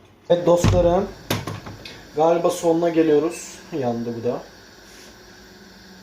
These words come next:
Bayağı yaptık yani. Şimdi saydım ama hatırlamıyorum tam sayıyı.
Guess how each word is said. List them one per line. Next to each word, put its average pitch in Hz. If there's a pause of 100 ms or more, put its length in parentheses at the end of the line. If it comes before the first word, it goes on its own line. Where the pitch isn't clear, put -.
(920)
Bayağı 151
yaptık 131
yani. 135 (1000)
Şimdi 143
saydım 147
ama 160 (280)
hatırlamıyorum 123
tam 110
sayıyı. 117